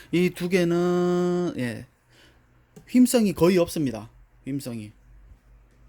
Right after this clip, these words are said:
거의 휘지가 않습니다. 이게 첫 번째 사 번, 제 사 번 이 칼은요, 저 이백삼십에서 이백삼십오, 거의 좀 짧게 이게 제작을 했습니다. 좀 짧은 것들을,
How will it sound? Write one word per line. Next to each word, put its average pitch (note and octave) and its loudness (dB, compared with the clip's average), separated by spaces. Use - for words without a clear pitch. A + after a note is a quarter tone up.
거의 F#3+ 2
휘지가 G3 -2
않습니다. A#2+ -8
이게 C3+ -8
첫 D#3+ -10
번째 D#3+ -6
사 E3 -8
번, D#3+ -6
제 C#3 -6
사 E3 -8
번 D#3+ -4
이 A#2+ -4
칼은요, C#3+ -8
저 - -8
이백삼십에서 D#3+ -4
이백삼십오, C#3+ -8
거의 C3+ -2
좀 B2+ -8
짧게 E3+ -2
이게 B2 -10
제작을 B2 -6
했습니다. A2 -10
좀 A#2+ -12
짧은 D#3 -8
것들을, C#3 -8